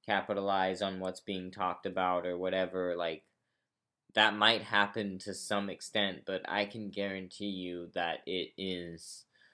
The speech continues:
likely a very small percentage, because that isn't validating the huge amount of people that simply, you know,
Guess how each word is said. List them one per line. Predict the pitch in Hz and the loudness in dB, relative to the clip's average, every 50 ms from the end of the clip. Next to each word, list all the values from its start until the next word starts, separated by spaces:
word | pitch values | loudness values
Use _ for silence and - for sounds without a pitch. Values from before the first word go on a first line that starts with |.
| _ _ _ - | _ _ _ -2
likely | - 110 113 107 - - 117 113 107 | 2 4 4 4 4 0 -2 -2 -2
a | 98 | 0
very | 92 101 101 98 98 95 | 2 2 2 2 2 -2
small | 95 - - - 101 98 95 95 90 | -4 -6 -8 -6 -2 -2 0 0 -2
percentage, | - 95 90 - - 101 95 90 87 82 78 - - | -2 -4 -6 -4 -4 -4 -4 -4 -4 -8 -10 -10 -8
because | 92 90 - - 104 98 92 85 - - - 64 - - | -8 -8 -4 -2 -2 -2 -2 -4 -8 -14 -20 -10 -2 2
that | 101 101 104 101 - | 4 4 4 2 0
isn't | - 107 110 101 104 110 104 101 90 92 | -4 -6 -4 -4 -4 -4 -4 -4 0 4
validating | 101 98 98 104 104 101 98 101 95 92 92 92 90 90 90 90 85 _ _ _ _ _ _ _ _ _ _ | 6 6 6 6 4 2 0 0 -2 -2 -4 -4 -6 -8 -12 -16 -18 _ _ _ _ _ _ _ _ _ _
the | - 101 | -4 -4
huge | 95 - - - 117 123 123 123 117 104 | -4 -4 -4 -2 -2 0 0 0 0 -2
amount | 120 113 107 107 101 101 98 | -2 0 0 0 0 0 -2
of | 95 92 - | -4 -6 -6
people | - 107 101 98 - 98 98 92 90 87 85 71 87 | -4 -4 -4 -4 -2 -2 0 2 2 0 0 -2 2
that | 98 95 92 90 87 87 78 - - - - - - | 4 4 6 6 6 4 2 0 -4 -10 -12 -12 -14
simply, | - - - - - 110 107 98 101 - 104 98 95 95 95 95 95 95 95 95 - _ _ _ _ _ _ _ _ _ _ _ _ _ _ _ _ _ _ _ _ _ _ _ _ _ _ _ _ _ _ _ _ _ _ _ _ | -14 -12 -8 -6 -4 -4 -4 -6 -6 -8 -6 -4 -4 -4 -4 -4 -4 -6 -6 -8 -12 _ _ _ _ _ _ _ _ _ _ _ _ _ _ _ _ _ _ _ _ _ _ _ _ _ _ _ _ _ _ _ _ _ _ _ _
you | - 107 117 113 | -8 -4 0 2
know, | 107 101 101 95 92 87 - | 2 4 4 4 2 0 -2